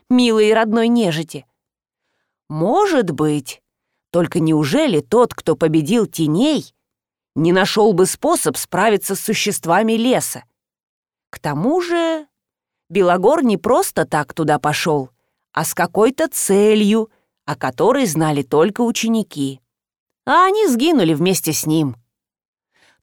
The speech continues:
Тон Майи заставил Василису насторожиться. «Ты так говоришь, будто не любишь Белогора», задумчиво протянула она. Майя пожала плечами.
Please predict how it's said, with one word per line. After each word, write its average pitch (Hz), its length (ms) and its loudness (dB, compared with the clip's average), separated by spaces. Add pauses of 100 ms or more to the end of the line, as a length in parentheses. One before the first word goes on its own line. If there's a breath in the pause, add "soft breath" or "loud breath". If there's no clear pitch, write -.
Тон 247 260 4
Майи 320 400 2
заставил 247 580 -2
Василису 233 560 -2
насторожиться. 233 840 -2 (1040)
«Ты 269 140 0
так 247 300 0
говоришь, 269 600 0 (460)
будто 254 400 -4
не 359 200 2
любишь 190 380 2
Белогора», 202 720 2 (300)
задумчиво 185 640 -2
протянула 202 600 0
она. 202 300 -4 (1040)
Майя 240 480 0
пожала 247 460 0
плечами. 180 680 -2